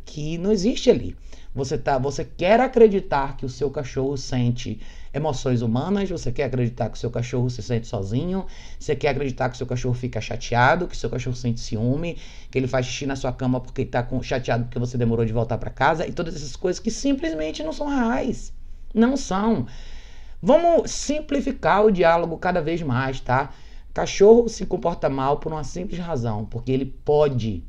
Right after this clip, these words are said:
e porque não existem consequências. Ponto final. Tudo depois disso é encher linguiça, é tentar procurar alternativas, explicações em coisas que não vão fazer a menor diferença pra você.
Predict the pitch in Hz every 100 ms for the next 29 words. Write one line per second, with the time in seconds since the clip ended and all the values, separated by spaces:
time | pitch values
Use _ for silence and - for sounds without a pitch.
0 | - 127 123 127 131 139 156 147 139 -
1 | 156 143 143 - 139 - 120 120 - 92
2 | - - - - - - 180 196 214 214
3 | 220 - - - 190 156 131 127 117 117
4 | - - - - - - - 311 320 208
5 | 180 151 - 175 175 120 180 185 - 143
6 | 123 123 - 151 156 156 156 156 175 180
7 | 180 139 107 - - - 120 123 147 135
8 | 170 - 180 - 151 135 147 147 - 160
9 | 160 139 - 139 131 127 139 151 147 131
10 | - 139 127 127 135 127 120 123 123 147
11 | 135 127 123 135 156 156 180 - 143 127
12 | 123 - 131 123 - -